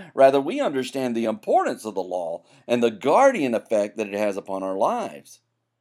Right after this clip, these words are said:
We will see more about this in future verses. However, those will have to wait until the next time. So next time we will show how we become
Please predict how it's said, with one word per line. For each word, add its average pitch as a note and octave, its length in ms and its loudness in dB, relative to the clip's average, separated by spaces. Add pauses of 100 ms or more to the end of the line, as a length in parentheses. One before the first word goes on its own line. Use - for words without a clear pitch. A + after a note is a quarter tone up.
(320)
We A#2+ 180 -4
will C#3+ 120 -2
see C3 220 -8
more A#2+ 240 2
about G#2+ 320 0
this B2 340 0
in F#2 120 -10
future G#2 340 -8
verses. B2+ 400 -2
However, C3+ 520 4
those G#3 680 2 (800)
will B2+ 300 0
have C#3+ 320 -4
to G3+ 100 -2
wait C3+ 520 -2
until C#3+ 480 -6
the D3 80 -4
next B2+ 480 -6
time. D#2+ 420 -10 (1040)
So A#2+ 400 4
next A#2+ 340 -4
time B2+ 280 2
we C3 180 -2
will B2 180 -2
show G3 460 2 (260)
how F#2+ 140 -6
we G#2+ 160 -2
become A2 640 -4